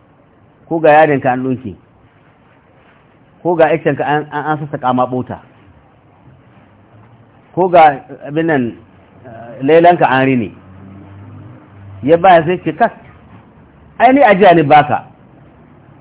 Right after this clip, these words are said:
ba ɗunki ni saka ba, ko ajiya ni baka ba, ɓota ni saka sassaƙa min ba, ko na baka shi ban ce ka rine min ba."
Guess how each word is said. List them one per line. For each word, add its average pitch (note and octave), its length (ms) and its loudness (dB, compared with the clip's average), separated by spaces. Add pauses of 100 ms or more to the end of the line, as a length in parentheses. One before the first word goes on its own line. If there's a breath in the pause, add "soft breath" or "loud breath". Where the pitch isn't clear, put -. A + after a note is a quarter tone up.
(400)
ba C3+ 160 2
ɗunki D3+ 220 -4
ni C3 80 -4
saka G2+ 220 -8
ba, E2 120 -14 (1000)
ko A#3+ 120 0
ajiya F#3 300 4
ni D#3+ 80 2
baka D#3 320 2
ba, C3+ 160 4
ɓota E3 260 -2
ni D3 100 -2
saka A#2 180 -8
sassaƙa G2+ 300 -12
min F#2 120 -16
ba, E2+ 140 -14 (1600)
ko G3+ 160 0
na G#3+ 140 4
baka G#3 300 2
shi E3+ 120 -4
ban D#3 120 -2
ce D#3 100 -4
ka C#3 80 -2
rine B2+ 260 0
min F2 160 -14
ba." E2+ 140 -14